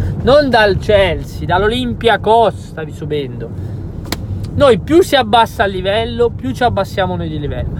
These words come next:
Noi soffriamo di più le partite con le squadre scarse che quelle con le squadre forti.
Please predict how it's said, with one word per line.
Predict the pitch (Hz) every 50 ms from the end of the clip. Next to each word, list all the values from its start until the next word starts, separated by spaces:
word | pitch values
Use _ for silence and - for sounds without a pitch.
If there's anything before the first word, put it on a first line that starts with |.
| - - - - -
Noi | - 277 294 277
soffriamo | - 254 202 - - 208 202 185 165 160 170
di | 180 185 214
più | 185 156 170 240 269 302 311 302 - - - - - - - -
le | 165 185 202 196
partite | 165 220 208 202 190 180 190 - 233 262 269 - 247 240 214
con | 208 208 202
le | 196 190
squadre | - - 233 233 214
scarse | 190 - - - 202 208 226 240 254 233 - - - 254 254 294 294 - - - - - -
che | - 190 185
quelle | - 214 226 226 226 208
con | 202 202
le | 185
squadre | 147 - 190 185 175 - -
forti. | - 156 147 131 123 - - - - -